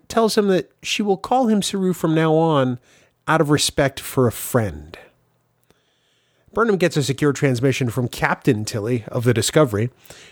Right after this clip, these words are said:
who hands the conversation off to Commander Saru. Burnham reports that she's accessed the data on the Defiant, but it's far too large to transfer to the Discovery through the Terran firewall. To complicate matters, the data is encrypted too.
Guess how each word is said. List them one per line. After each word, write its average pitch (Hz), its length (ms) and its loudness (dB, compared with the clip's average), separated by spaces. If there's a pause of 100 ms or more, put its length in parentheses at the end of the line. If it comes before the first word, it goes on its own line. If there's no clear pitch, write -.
who 180 100 0
hands 233 300 0
the 226 40 -2
conversation 180 640 0
off 143 140 2
to - 80 -6
Commander 135 440 2
Saru. 123 440 0 (920)
Burnham 143 280 4
reports 135 420 0
that - 120 -2
she's 156 280 0
accessed 151 480 -2
the 127 100 2
data 120 220 2
on 113 100 0
the 110 80 -2
Defiant, 117 520 0
but 120 200 -2
it's 139 160 -4
far - 300 0
too 143 160 -2
large 113 300 0
to - 60 -6
transfer 139 560 0
to 101 120 -6
the 98 100 -6
Discovery 104 480 0
through - 180 -6
the 104 60 -4
Terran 113 340 0
firewall. 123 680 0 (600)
To 131 100 0
complicate 156 520 2
matters, 107 420 -2 (440)
the 139 80 0
data 254 320 2
is 175 160 2
encrypted 120 600 -2
too. - 320 0